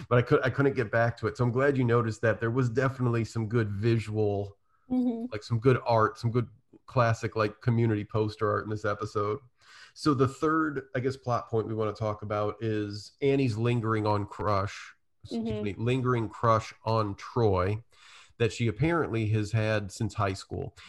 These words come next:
Speaker 1: And we've had some allusions to this. Like, we kinda
Speaker 2: Mm-hmm.
Speaker 1: know she's had a crush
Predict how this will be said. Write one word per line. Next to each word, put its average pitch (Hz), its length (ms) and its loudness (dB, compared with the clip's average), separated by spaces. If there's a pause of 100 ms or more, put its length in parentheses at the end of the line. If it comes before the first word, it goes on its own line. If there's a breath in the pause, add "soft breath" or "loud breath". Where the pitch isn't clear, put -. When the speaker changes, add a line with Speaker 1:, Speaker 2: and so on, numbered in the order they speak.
(140 loud breath)
Speaker 1:
And 190 120 2
we've 208 140 -2
had 214 200 0
some 143 160 0
allusions 113 480 0
to 117 100 -2
this. 117 220 0
Like, 107 120 0
we 117 120 -2
kinda 120 240 4
Speaker 2:
Mm-hmm. 104 60 2
Speaker 1:
know 104 180 2
she's 107 260 -4 (140)
had 107 160 0
a 101 40 -6
crush 110 400 -2